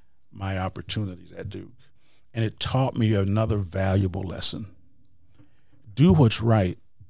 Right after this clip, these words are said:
because it's right. And you don't know who's watching what you're doing.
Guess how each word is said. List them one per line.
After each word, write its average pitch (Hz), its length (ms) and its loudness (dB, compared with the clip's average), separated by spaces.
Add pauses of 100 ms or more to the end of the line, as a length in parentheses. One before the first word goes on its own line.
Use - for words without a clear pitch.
(360)
because 107 400 2
it's 85 160 -4
right. 78 300 -6 (920)
And 104 140 2
you 92 100 0
don't 127 400 2
know 110 240 2
who's 101 260 4
watching 92 440 0
what - 160 -4
you're 90 140 -8
doing. 78 420 -8